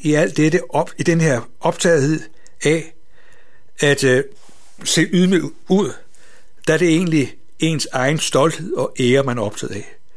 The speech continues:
Det er som om, man kan komme til at lægge vandret i luften på at ydmyge sig selv i andres forsyn. Jeg så en, øh, tegning i Præsteforeningens blad for nogle år siden, øh, hvor, øh, der blev beskrevet nogle, nogle præster, der sad,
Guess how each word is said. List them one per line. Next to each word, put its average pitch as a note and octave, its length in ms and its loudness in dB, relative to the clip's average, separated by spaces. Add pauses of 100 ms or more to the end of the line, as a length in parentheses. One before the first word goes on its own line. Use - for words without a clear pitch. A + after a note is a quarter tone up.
(280)
Det C3+ 60 2
er C3 40 6
som D3+ 80 6
om, F#3 160 4
man E3+ 100 0
kan E3+ 100 -2
komme D#3 200 0
til - 120 2
at D#3 140 6
lægge C#3 280 4
vandret D#3+ 320 2
i D#3 60 2
luften C#3+ 400 2 (500)
på F3 220 4
at D3 180 -2 (100)
ydmyge E3+ 360 6
sig B2+ 100 0
selv D#3+ 220 4 (360)
i C#3+ 80 4
andres C#3 460 2 (140)
forsyn. B2 360 -2 (1160)
Jeg D3 140 4
så F3+ 260 6
en, D#3+ 120 4
øh, D3 120 4
tegning D3+ 440 2
i C3+ 60 0
Præsteforeningens D#3 600 0
blad C#3 220 4
for C#3+ 140 -2
nogle C3+ 160 -2
år E3+ 160 6
siden, D3 300 0 (560)
øh, C#3 200 2 (120)
hvor, D#3 320 2 (480)
øh, F3 100 -8 (100)
der C#3+ 120 4
blev C3+ 200 4
beskrevet D#3+ 440 2
nogle, C#3 320 0
nogle C3 300 -4
præster, D3+ 360 0 (720)
der D3 80 4
sad, - 240 2